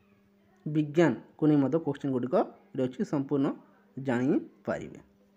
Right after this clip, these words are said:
ନିଶ୍ଚୟ ଥରେ ସମ୍ପୂର୍ଣ୍ଣ କୋଶ୍ଚିନ୍‌କୁ ଡାଉନଲୋଡ୍ କରି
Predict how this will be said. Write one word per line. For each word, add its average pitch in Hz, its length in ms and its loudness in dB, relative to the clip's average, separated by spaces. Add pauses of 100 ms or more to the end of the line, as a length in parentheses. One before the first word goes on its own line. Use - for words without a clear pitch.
(560)
ନିଶ୍ଚୟ 143 380 0 (560)
ଥରେ 156 180 4 (1800)
ସମ୍ପୂର୍ଣ୍ଣ 156 360 2
କୋଶ୍ଚିନ୍‌କୁ 170 500 0
ଡାଉନଲୋଡ୍ 147 420 2
କରି 151 180 2